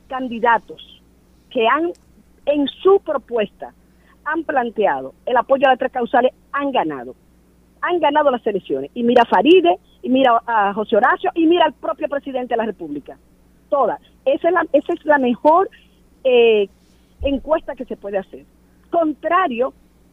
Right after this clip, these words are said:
a gente que sí ha estado apuesto, como los Vinchos, y no han pasado, no han ganado, llegado,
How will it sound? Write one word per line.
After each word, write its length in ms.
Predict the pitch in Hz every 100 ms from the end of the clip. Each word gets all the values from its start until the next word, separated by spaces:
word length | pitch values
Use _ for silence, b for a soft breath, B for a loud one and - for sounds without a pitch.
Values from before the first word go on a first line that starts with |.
| -
a 160 | 208
gente 540 | - 302 311 247 202 220 _ -
que 140 | 233 -
sí 100 | 302
ha 60 |
estado 240 | 381 349 330
apuesto, 400 | 277 226 202 208
como 200 | 226 220
los 100 | 214
Vinchos, 420 | 254 277 214 233 -
y 80 | 233
no 100 | 220
han 80 | 262
pasado, 420 | 247 - 262 233
no 60 | 233
han 60 | 240
ganado, 200 | 240 247
llegado, 260 | 233 240